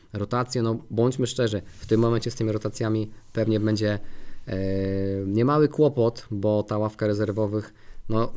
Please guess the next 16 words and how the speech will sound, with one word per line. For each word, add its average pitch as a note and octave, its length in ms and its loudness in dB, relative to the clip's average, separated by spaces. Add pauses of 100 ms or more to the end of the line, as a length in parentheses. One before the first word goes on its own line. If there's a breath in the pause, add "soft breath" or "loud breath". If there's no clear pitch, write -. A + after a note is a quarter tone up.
(120)
nie A#2+ 140 4
wygląda C#3 380 6
jakoś G#2+ 220 0
specjalnie G2+ 480 0
okazale, G2+ 480 0 (360 loud breath)
e, G2 240 -4
i G2+ 320 -2
tutaj G2+ 640 -2 (120)
te, G2+ 560 -4
te G2+ 120 -2
zmiany, G#2+ 640 0 (460 loud breath)
e, G2 140 -4
które G#2 580 0
są G#2+ 260 -2
do G#2+ 80 -2
przeprowadzenia G#2 920 -2